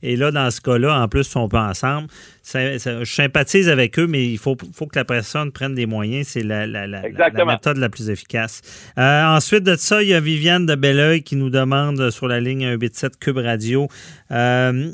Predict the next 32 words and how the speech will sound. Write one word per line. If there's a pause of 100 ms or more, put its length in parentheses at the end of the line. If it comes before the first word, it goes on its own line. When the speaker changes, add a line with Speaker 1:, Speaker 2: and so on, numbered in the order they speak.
Speaker 1:
si
elle
peut
maintenant
annuler, (380)
euh,
le
voyage
qu'elle
a
acheté
il
y
a
un
mois
pour
se
rendre
en
République
dominicaine.
Euh, (440)
donc, (180)
euh, (500)
elle,
elle
devait
partir
le
trente
mars